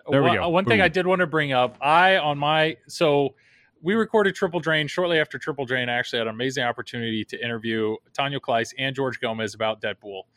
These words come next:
Speaker 2: So feel free, Just Another Pinball. It was episode thirty, I think. Feel free to listen to it. Awesome. But one of the key parts of that interview,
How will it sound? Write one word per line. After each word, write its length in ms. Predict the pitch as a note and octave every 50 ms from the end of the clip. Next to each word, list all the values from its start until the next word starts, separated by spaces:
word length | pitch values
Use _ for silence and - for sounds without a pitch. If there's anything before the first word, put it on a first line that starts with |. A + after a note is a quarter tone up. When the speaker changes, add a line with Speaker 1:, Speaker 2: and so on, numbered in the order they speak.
| _ _ _ _ _ _
Speaker 2:
So 140 | - - B2
feel 180 | - - D3+ D3
free, 280 | - - D#3+ D3 C#3
Just 240 | C3+ D3+ D3+ - -
Another 160 | F3 E3 D#3
Pinball. 540 | - E3 D3+ D3 C#3+ C#3 C#3 C3+ C3+ C#3 C3+ _ -
It 60 | C3 B2+
was 180 | B2+ B2 A2
episode 580 | C3 B2 - C#3+ - - C#3+ C3 B2 B2 A#2+ A2+ _ _ _ _ -
thirty, 420 | - C#3 B2+ A#2 G#2+ F#2+ F2 F2+ _ -
I 80 | A2+ A2+
think. 320 | - - G#2+ G2 - _ _
Feel 160 | - C#3+ C3+
free 140 | - - D3+
to 80 | C#3+
listen 220 | C3+ C3+ B2 - C3
to 80 | C3+
it. 80 | B2 - - C#3+
Awesome. 440 | D3 D#3 D#3 D3 - - A2 F#2+ _ _ _ _ _ _ _ _ _ _ -
But 80 | C#3+
one 160 | C#3 E3 F#3 G#3
of 80 | G#3
the 160 | F#3+ F3+ D3
key 260 | - _ - G3+ G#3 G3
parts 320 | - G#3 G3 F#3+ E3+ -
of 60 | E3
that 180 | D3 C#3+ C#3 C#3
interview, 540 | C3+ C3+ C3 A#2 A2+ A2 A2 G#2+ G#2 G#2